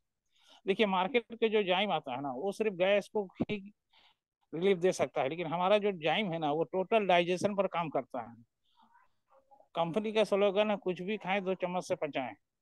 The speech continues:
ये कंपनी का बहुत शानदार slogan है और, आ, हम इसको practically भी देख चुके हैं। <clears throat> मैंने दिया, patient को भी दिया, काफी अच्छा relief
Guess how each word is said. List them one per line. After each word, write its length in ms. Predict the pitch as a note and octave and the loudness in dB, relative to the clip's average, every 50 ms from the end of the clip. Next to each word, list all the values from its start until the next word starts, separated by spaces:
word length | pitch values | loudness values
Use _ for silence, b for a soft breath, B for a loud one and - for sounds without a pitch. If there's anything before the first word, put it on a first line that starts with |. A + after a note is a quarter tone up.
| _ _ _ _ _ _ _ _ _ - | _ _ _ _ _ _ _ _ _ -4
ये 100 | E3+ F3+ | -4 -2
कंपनी 380 | F3 F#3 F3 E3 F3 G3+ G#3 G3 | 0 0 -2 0 -2 -4 -2 -2
का 80 | G3 | -2
बहुत 300 | E3 D3+ D#3+ D#3 A3 G#3+ | -2 0 0 0 0 0
शानदार 400 | - - F3 F3 F3 G3 F#3+ F#3+ | 0 -2 -4 -2 0 0 0 0
slogan 440 | F3+ - F3+ F#3+ F#3 F3 F3+ D#3 C3 | 0 -2 0 0 2 2 0 0 0
है 240 | C#3+ F3 G3+ A3+ - - | -2 -6 -6 -8 -2 2
और, 180 | F3 F3 E3+ E3+ | 4 4 4 4
आ, 180 | E3+ E3+ E3 - - | 2 2 0 0 -2
हम 220 | E3 F3 G3 F#3+ F3+ | -4 -4 -4 -4 -6
इसको 200 | F#3+ - G3+ F#3+ | -6 -4 -6 -4
practically 600 | - E3 E3+ D#3 - - E3+ D#3 D#3+ F#3 G3+ F#3+ | -2 0 0 0 0 0 -2 0 0 -2 -4 -6
भी 340 | F#3 G3 F#3+ E3 D#3+ F#3 | -8 -10 -6 -4 -4 -2
देख 280 | F3 E3 E3+ F3+ F3 - | -2 0 -2 -2 -2 -4
चुके 240 | - F#3 D#3+ E3 D3 | -8 -6 -4 -4 -4
हैं। 220 | B2 C3+ D#3+ G#3 - _ _ _ _ _ _ _ _ _ _ _ _ - | -4 -4 -8 -10 -12 _ _ _ _ _ _ _ _ _ _ _ _ 2
<clears throat> 240 | - A3+ G#3+ F3 G3+ | 4 4 4 4 4
मैंने 200 | G3 F3+ F3 F3+ | 4 2 2 0
दिया, 460 | E3+ _ _ _ _ _ - F3 F3+ | -4 _ _ _ _ _ -2 -2 0
patient 380 | F3 - E3 D3+ - E3+ E3 D#3 | 0 -2 -4 -6 -6 -8 -8 -4
को 120 | E3 E3 | -2 -2
भी 120 | D#3+ E3 D#3 | -2 -2 -4
दिया, 260 | D#3 D#3+ D#3+ D#3+ D#3+ | -2 0 0 0 0
काफी 320 | - D3+ D#3 - - E3 | 0 -2 -4 -2 -2 -2
अच्छा 280 | D#3 D3 - - E3+ D#3+ | -4 -2 -2 -2 -2 -2
relief 380 | C3+ C#3+ D3+ D#3 E3+ F3+ E3+ | -2 -2 -4 -4 -4 -4 -4